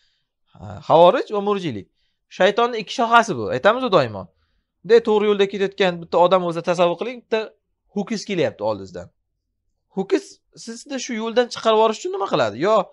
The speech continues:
o'ng shoxi bilan shoxlaydida o'ng tomonga uloqtirib yuboradi, yoki chap shoxi bilan shoxlaydida chap tomonga uloqtirib yuboradi. Sizni to'g'ri yo'ldan chiqarish uchun.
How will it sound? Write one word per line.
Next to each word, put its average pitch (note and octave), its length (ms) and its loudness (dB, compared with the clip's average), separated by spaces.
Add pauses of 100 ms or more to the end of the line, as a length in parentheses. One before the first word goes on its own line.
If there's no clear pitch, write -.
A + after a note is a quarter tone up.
(340)
o'ng A3 220 -6
shoxi F#3+ 300 4
bilan G3 180 -2
shoxlaydida F#3 540 -2
o'ng F#3+ 140 -10
tomonga D#3+ 340 -4
uloqtirib D3 320 -4
yuboradi, G#3 320 0 (680)
yoki F#3 260 -4
chap - 200 2
shoxi F#3+ 280 2
bilan E3 200 0
shoxlaydida F#3 500 -4
chap F#4 180 -8
tomonga A#3 280 -4
uloqtirib A#3+ 320 -4
yuboradi. G2+ 320 -4 (680)
Sizni E3+ 200 -12
to'g'ri G3+ 240 -2
yo'ldan D#3+ 220 -4
chiqarish - 340 -6
uchun. - 180 -20